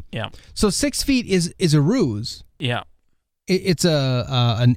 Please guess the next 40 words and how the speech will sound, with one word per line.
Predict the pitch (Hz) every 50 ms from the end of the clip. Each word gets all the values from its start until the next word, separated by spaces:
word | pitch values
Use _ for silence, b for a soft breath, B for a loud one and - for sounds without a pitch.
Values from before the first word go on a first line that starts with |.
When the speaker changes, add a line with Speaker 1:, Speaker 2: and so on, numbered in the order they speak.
| - -
Speaker 2:
inaccurate | 185 202 214 220 220 202 - _ _ - 165 156 160 160 - - 151 143 127 123 107 - - - - - B B B B - _ _ _ _ _ _ -
Speaker 1:
I, | 180 208 233 220
Speaker 2:
safety | - - 180 160 143 - - 127
net | 113 98 - - - -
Speaker 1:
this | 175 151 208 240 - -
is | 190 160
what | 151 151 151 139 -
I | 117 135 147
th-, | 170
Speaker 2:
cushion. | 139 - - 90 - - - _ _
Speaker 1:
I | - 151 165 170
think | - - 151 131 - - - - - _ _ _ _
probably | - - 156 151 156 151 143 127 135 127 123
one | 113 117 120 123
of | 120 117
the | 117
reasons | 113 120 120 113 117 110 104 110
why | 110 110 110
they | 110 104 101 92
did | 90 95 101 113
it, | 139 156 - - - _ _ _ _ _ -
and | - - 95 - - - _
I | - 131 127
could | - - 151 135 123
be | 120
wrong, | 113 110 110 107 113 120 120 120
but, | 117 113 - - B B B B B B B B B B B B -
Speaker 2:
Pro-, | - 131
Speaker 1:
and | 135 143
that | 143 160 160 151
Speaker 2:
pro-, | 170
Speaker 1:
is | 165 160 120
Speaker 2:
probably | 127 120
not. | 107 - -
Speaker 1:
if | 156 139 -
they | - 156 147 135 131
s-, | 127 - - - - - _
if | 160 131 -
they | - 143 135 127 113
said | - - - 175 170 156 143 135 131 127 110